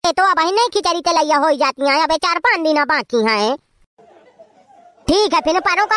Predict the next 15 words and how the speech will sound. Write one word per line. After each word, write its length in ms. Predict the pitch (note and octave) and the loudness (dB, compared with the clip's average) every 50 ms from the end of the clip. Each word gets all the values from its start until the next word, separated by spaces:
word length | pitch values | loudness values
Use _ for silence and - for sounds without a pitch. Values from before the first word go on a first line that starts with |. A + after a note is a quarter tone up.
| G4 | 0
आइयो 240 | F#4 F#4+ F#4 F#4+ A#4+ C#5+ | 2 2 2 2 2 2
मनो 180 | C#5 B4+ A4 G4+ | 2 2 2 2
में 100 | F#4+ F#4+ | 0 0
तोए 200 | - F#4 F4 D#4 | 0 0 2 2
लागे, 300 | D4 C4+ B3 A3+ A#3+ C4 C4+ C#4 | 2 0 0 -2 -2 -4 -4 -2
परों 220 | - F4 E4+ F#4+ G#4 | -2 0 0 0 0
का 80 | G4 F#4 F4 | 0 0 0
हमें 180 | F#4 F#4 G4+ F#4 | 0 0 0 0
दूध 180 | F#4+ G4 G4+ | 0 0 0
दे 140 | C#4+ G4 A4 | 0 0 0
दीने। 340 | A4+ G#4 E4 C#4 C4+ C4+ C4 C4+ _ _ _ _ _ _ _ _ - | 0 2 2 2 2 0 -2 -4 _ _ _ _ _ _ _ _ -2
ठीक 180 | G4 G#4+ D4+ F4 | 0 0 2 0
है 80 | F#4 | 0
ले 140 | G4 G4 G4+ | 0 -2 -2
जाए। 240 | D#4+ F4+ D#4 B3+ A#3 | 0 0 -2 -2 -2